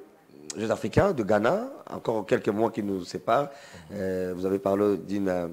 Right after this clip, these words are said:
assemblée. Quel est le planning pour que finalement, euh, nous sommes à la recherche de cette médaille olympique, disait,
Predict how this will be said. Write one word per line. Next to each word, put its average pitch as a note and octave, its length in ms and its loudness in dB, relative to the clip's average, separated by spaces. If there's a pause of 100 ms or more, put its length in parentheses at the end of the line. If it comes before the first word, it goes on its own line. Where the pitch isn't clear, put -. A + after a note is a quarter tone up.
(160)
assemblée. F#2 640 -4 (280)
Quel A#2 180 -2
est A#2+ 40 2
le A#2 80 -2
planning C#3 400 2 (160)
pour B2+ 160 -12
que B2 120 -4
finalement, A2+ 500 -2 (560)
euh, D#2+ 100 -6
nous E2+ 100 -6
sommes A2+ 220 2
à A2 60 6
la G#2 80 6
recherche A2 260 0
de A2 100 -2
cette A2 200 0
médaille G#2 320 6
olympique, G#2 600 0
disait, G2 380 0